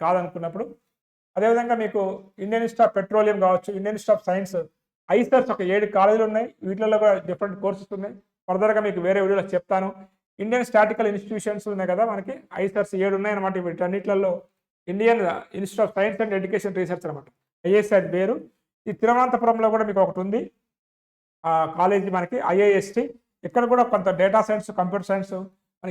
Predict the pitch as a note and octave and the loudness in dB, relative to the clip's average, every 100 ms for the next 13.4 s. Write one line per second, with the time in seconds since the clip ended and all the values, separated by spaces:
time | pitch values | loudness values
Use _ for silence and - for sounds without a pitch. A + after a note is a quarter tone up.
0 | F3+ F#3+ G3+ B3 A3 G#3 G3 F#3 F#3 G3+ | -6 -4 0 4 4 2 0 0 2 2
1 | G3 F#3 - F#3+ G3+ A3 - F#3 F#3+ F#3 | 2 0 -2 -4 -4 -6 0 2 2 -2
2 | F#3 F3 F#3 D#3+ F#3 F3+ F3+ F3+ F3 - | -4 -4 -4 -2 0 0 0 0 -4 -4
3 | F#3 _ _ _ - F#3+ G3 G3 F#3+ A3 | -12 _ _ _ -2 0 2 0 0 2
4 | G#3+ G#3 G#3 - E3+ F3+ F#3 G3+ G3 F#3 | 4 2 -4 -4 -2 -2 -4 -4 -2 -2
5 | F#3+ F3+ F3+ F#3+ E3+ F3+ F#3 F#3 G3+ - | -2 -2 -2 -2 0 0 0 -2 -6 -12
6 | _ _ E3+ E3+ G#3 G#3 G#3+ F#3 F#3 G3 | _ _ -4 2 2 2 -2 0 0 0
7 | E3+ E3+ F#3+ F#3 F#3 F3 E3 D#3+ F3+ - | -2 -2 -2 2 2 2 -2 -2 -6 -8
8 | E3+ F3+ E3+ E3+ E3 F#3 _ _ _ _ | -6 -4 -4 -4 -6 -8 _ _ _ _
9 | F3 F3 G3 F#3+ - - E3+ G3+ G3 F#3 | 0 0 0 -4 -8 -10 -2 0 0 -2
10 | F3 G3+ G3+ E3+ F#3+ E3 C#3 _ _ A3+ | -4 -6 -4 -4 -2 -4 -8 _ _ -4
11 | A3 A3 _ _ - F3+ G#3+ B3 - A3+ | -4 -6 _ _ -10 0 2 2 0 2
12 | G#3 G3 G3 C#4+ - - F#3+ A#3+ A#3 A#3 | 2 2 0 -4 -8 -10 -4 -2 -2 0
13 | G#3 G#3 G#3+ A3 | 4 4 4 -2